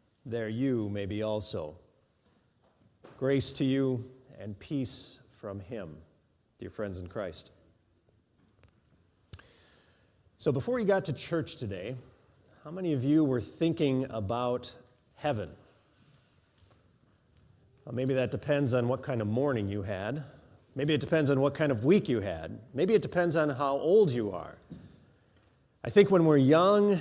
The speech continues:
and our health is good and we're full of energy, we don't really think about heaven that much because life is pretty good. As we get older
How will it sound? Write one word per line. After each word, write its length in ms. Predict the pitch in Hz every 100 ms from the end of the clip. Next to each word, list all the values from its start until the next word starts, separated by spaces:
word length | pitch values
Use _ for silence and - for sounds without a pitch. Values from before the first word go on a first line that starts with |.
| - -
and 240 | 127 123
our 140 | 117 107
health 500 | 151 165 185 - 147
is 180 | 113
good 500 | 98 127 165 175 185 156 - _ _
and 200 | 123 117
we're 100 | 123
full 400 | 110 - 165 151
of 140 | 127 127
energy, 640 | 143 165 160 143 180 185 - - _ - _ - _ _ _ _ _ _ _ _ _
we 80 | 131
don't 120 | 190
really 220 | 160 151 127
think 360 | - 202 151
about 320 | 127 113 107
heaven 360 | - 147 113 107
that 240 | 95 90
much 340 | 98 113 - -
because 280 | 110 117 107
life 280 | 123 131
is 120 | 127 -
pretty 240 | 135 117
good. 360 | 110 160 - - - _ _ _ _ _ _ _ _ _ _ _ _ _ _ _
As 120 | 117
we 80 | 127
get 160 | 135 139
older 600 | 160 175 135 139 196